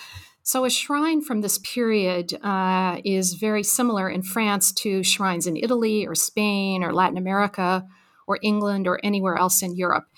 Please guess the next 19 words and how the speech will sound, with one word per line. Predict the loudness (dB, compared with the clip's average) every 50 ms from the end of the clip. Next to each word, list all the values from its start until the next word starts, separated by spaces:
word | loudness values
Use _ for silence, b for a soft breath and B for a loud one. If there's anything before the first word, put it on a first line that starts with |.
| B B B B -2
It's | -2 -2 0 -2
generally | -2 0 0 2 2 2 2 2 0 0
a | 0
smallish | 0 0 2 0 0 0 0 2 2 2 2 2 0 0 0 0 -2 -4 -4 -4
chapel | -4 0 2 2 2 2 0 -2 -2 0 0 0
or | 0
church, | -2 -2 -2 0 2 2 2 2 0 0 -2 -2 -2 -4 -10 _ _ _ _ 0
often | 2 2 2 0 -2 -2 0 0 0 0
on | 0 0 0
the | -2 0 2
outskirts | 2 2 4 2 0 0 0 0 0 0 0
of | 0
a | 2 2
city | 2 2 2 0 0 0 0 0 0 -2 -4 B B B B B
or | -2 0 2 2 2
in | 2
a | 0
small | 0 -2 0 0 2 2 2 0
town, | 0 -2 -2 -2 -2 0 2 2 2 2 0 -2